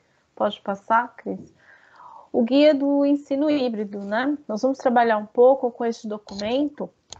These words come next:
que apresenta esclarecimentos e sugestões para fortalecer a interação entre professores e estudantes durante o revezamento, em que alguns estudantes participam das aulas presenciais nas escolas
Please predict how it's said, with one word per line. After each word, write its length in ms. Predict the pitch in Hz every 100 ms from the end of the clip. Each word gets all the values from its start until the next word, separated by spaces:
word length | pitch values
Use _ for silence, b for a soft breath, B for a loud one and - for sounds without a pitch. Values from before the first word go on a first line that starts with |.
| - -
que 80 |
apresenta 480 | 247 262 247 262 269
esclarecimentos 1160 | - 277 254 254 254 254 220 202 208 220 240 226
e 60 |
sugestões 880 | 226 285 294 277 254 - 269 277 262
para 160 | _ 262
fortalecer 800 | - 285 285 285 247 233 - 262
a 40 |
interação 680 | 254 254 254 247 247 240 226
entre 220 | 226 226
professores 960 | - 269 311 294 285 269 240 247 240 220
e 60 |
estudantes 680 | 220 _ 208 185 185 208 247
durante 480 | 226 247 240 254 247
o 40 | 247
revezamento, 920 | 247 233 240 262 262 220 214 - 202 _ _ b b b
em 120 | 208
que 140 | 214 240
alguns 380 | 220 240 269
estudantes 760 | 285 285 294 226 226 240 262 262
participam 680 | - 233 233 - 226 214 214
das 200 | 208 208
aulas 320 | 190 190 -
presenciais 960 | 233 262 277 254 247 - 214 196 196
nas 180 | 196 196
escolas 720 | 240 - - 208 214 247